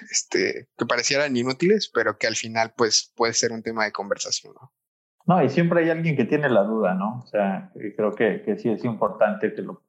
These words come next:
Speaker 2: que lo comentemos.
Speaker 1: Bueno, pues ya llegamos al final de, de este episodio. Esperemos que, eh, les haya servido esta información. Recuerden sus pulgares arriba, síganos en redes sociales, All In Advisors.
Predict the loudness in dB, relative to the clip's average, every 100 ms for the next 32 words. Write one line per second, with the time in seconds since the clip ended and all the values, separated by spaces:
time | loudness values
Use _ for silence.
0 | _ 0 0 0 0 0 2 2 4 0
1 | -2 _ _ _ _ _ 0 2 2 2
2 | 2 2 2 2 2 2 0 0 0 0
3 | 2 2 2 -2 -2 0 2 2 0 0
4 | 0 0 0 -2 -2 0 2 2 2 0
5 | -4 -6 -2 -2 -2 -4 -2 -4 -4 -6
6 | -12 -14 -8 -8 -8 -14 -12 -6 -2 0
7 | 0 2 2 2 2 0 -6 _ -4 -2
8 | 0 0 2 4 6 4 2 -4 -2 0
9 | 2 2 2 0 -2 -8 -20 -20 _ _
10 | -6 -2 0 0 -2 -6 -10 -8 -4 -2
11 | 0 2 2 2 2 2 2 2 2 -2
12 | -2 -2 0 -2 -2 0 0 0 0 2
13 | 2 2 0 -2 0 2 2 0 0 2
14 | 0 0 0 -2 -6